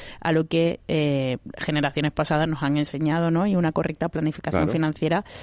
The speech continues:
Speaker 1: o no voy a decir correcta, voy a in-, intentar no entrar hoy en prejuicios para abrir la mente.
Speaker 2: Ujú.
Speaker 1: Eh, una planificación financiera nos, eh, así aboga, y es lo que sabemos de siempre.
Speaker 2: Ujú. Vale, eh, entiendo que cero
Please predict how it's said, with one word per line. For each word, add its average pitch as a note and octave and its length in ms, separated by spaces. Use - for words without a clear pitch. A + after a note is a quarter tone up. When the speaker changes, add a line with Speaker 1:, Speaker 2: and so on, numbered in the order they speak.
Speaker 1:
o F#3+ 220
no G3 100
voy G3+ 80
a G#3 40
decir G3 200
correcta, D#3 380
voy E3+ 100
a F3 100
in-, F3+ 180
intentar F3 380
no E3+ 100
entrar E3 240
hoy D#3+ 120
en D#3+ 80
prejuicios G#3 580
para D3 360
abrir E3 340
la E3 140
mente. E3+ 360
Speaker 2:
Ujú. G#2+ 240
Speaker 1:
Eh, E3 320
una F3 240
planificación E3+ 640
financiera E3 480
nos, D#3 400
eh, D2 480
así - 340
aboga, C#3 380
y D3+ 280
es D3 180
lo D3+ 100
que C#3+ 380
sabemos D3 400
de D3+ 100
siempre. D3+ 300
Speaker 2:
Ujú. B2 300
Vale, G2+ 320
eh, G#2+ 880
entiendo A#2+ 400
que - 200
cero A#2+ 680